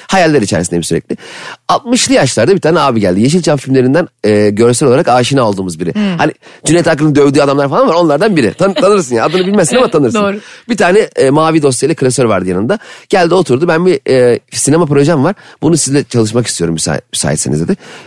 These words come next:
Speaker 1: Biz tabii dedik, "Aa, ilk günden nasıl bir adam geldi bize böyle?
Speaker 2: Hakikaten ha.
Speaker 1: Bilindik de bir adam falan böyle." Geldi oturdu, dosyayı açtı. "Bu," dedi, "e, senaryoyu ben yazdım," dedi. "Bunlar da cast," dedi, tamam mı? Cast sayfasını bir açtı ya-, şeyi, Şener Şen, Edison, Türkan Şoray,
Speaker 2: <laughs>
Speaker 1: Haluk Bilginer. Yani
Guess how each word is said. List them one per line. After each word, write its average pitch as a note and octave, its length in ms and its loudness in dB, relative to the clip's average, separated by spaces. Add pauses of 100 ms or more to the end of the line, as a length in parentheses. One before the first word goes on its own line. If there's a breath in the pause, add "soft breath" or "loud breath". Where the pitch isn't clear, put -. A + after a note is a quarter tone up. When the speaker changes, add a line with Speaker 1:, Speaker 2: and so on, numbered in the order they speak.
(120 loud breath)
Speaker 1:
Biz F3+ 140 0
tabii A3 260 -2
dedik, G3 200 -2
"Aa, A2+ 160 2
ilk E3 180 0
günden B2 320 2
nasıl C#3 200 0
bir C4+ 60 4
adam F3+ 180 2
geldi G2+ 220 0
bize F#2+ 160 0
böyle? F#2 140 2
Speaker 2:
Hakikaten F3+ 280 -4
ha. E3+ 60 -6
Speaker 1:
Bilindik D3 300 2
de D3+ 100 0
bir A#2 60 2
adam F#2+ 200 0
falan F#2+ 280 -2
böyle." A3 180 -2 (280 loud breath)
Geldi G#3 240 2
oturdu, G3 280 2
dosyayı F3+ 300 0
açtı. D3+ 240 -4
"Bu," F3 80 0
dedi, E3+ 220 2 (340 soft breath)
"e, C3+ 180 2
senaryoyu D#3+ 440 2
ben E3 80 0
yazdım," G2+ 380 0
dedi. C#3+ 200 -2 (320 loud breath)
"Bunlar D#3 300 2
da G#3 100 0 (100)
cast," E3 260 -2
dedi, E2 180 -4
tamam G#3 240 0
mı? A#2 160 0
Cast C#3 200 0 (160)
sayfasını C#3 480 0
bir E3 60 2
açtı G2+ 300 -2
ya-, E2 140 -6 (100)
şeyi, G#2 340 -6
Şener B2 320 0
Şen, A2+ 240 0 (680 loud breath)
Edison, A#2 540 2
Türkan A#2+ 360 0
Şoray, A#2 340 0
Speaker 2:
<laughs> A2 360 -2
Speaker 1:
Haluk B2+ 340 0
Bilginer. C3 320 2
Yani C3 360 0